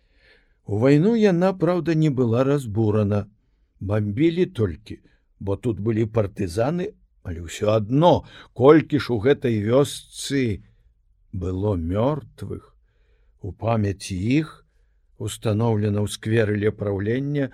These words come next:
гранітная стэла. Яна ўся спісана зверху данізу.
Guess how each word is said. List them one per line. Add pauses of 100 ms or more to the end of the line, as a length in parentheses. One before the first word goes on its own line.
(300)
гранітная
стэла. (480)
Яна
ўся
спісана
зверху
данізу.